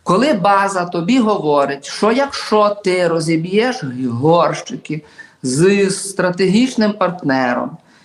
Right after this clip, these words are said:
який забезпечує тебе і розвідданими, і унікальною зброєю, яка не може перекритися Європою,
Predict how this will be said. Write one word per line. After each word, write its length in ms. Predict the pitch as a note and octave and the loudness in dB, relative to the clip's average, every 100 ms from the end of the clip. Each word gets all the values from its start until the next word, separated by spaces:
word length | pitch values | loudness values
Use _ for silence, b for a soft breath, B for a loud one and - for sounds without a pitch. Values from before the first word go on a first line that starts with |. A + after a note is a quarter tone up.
| b | b
який 300 | C3+ C#3 A3+ | -2 2 2
забезпечує 800 | A3 G#3+ G3 - G#3 G#3+ G#3 G3 | 2 0 -2 0 0 0 -2 0
тебе 400 | G3+ G3+ G3+ G3+ | 0 0 0 2
і 80 | G#3+ | 2
розвідданими, 1000 | G3+ F3 F#3 D#3 C#3+ D3 C#3 C3 B2+ C3 | 2 0 0 0 0 2 2 0 0 2
і 180 | D3 E3 | 2 2
унікальною 720 | F3+ G3+ G3+ G#3 G#3 G3 F#3+ | 2 2 2 0 0 -4 -8
зброєю, 600 | E3+ F#3 G3 G3+ G3 F#3+ | -6 0 2 2 0 -4
яка 360 | F#3 F#3 G3 F#3+ | -4 -2 -2 0
не 160 | F#3+ | 0
може 380 | F#3+ G3 G3 F#3 | 2 2 2 0
перекритися 720 | F3+ E3+ F3 F3+ F3 E3+ E3 | -2 -4 -4 -6 -8 -10 -8
Європою, 640 | D#3 D3 C#3+ C#3 - C3 | -6 -2 2 2 0 -12